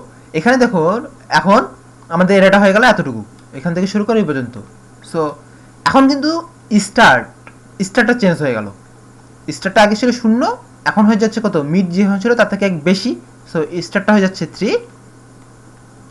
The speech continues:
এবং ইন্ট আগেরটা যেটা ছিল ফাইভ, সেটাই থাকবে। So, এবার মিড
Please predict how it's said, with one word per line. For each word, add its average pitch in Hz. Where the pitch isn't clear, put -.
এবং 160
ইন্ট 262
আগেরটা 170
যেটা 151
ছিল 175
ফাইভ, 208
সেটাই 127
থাকবে। 107
So, 180
এবার 208
মিড 190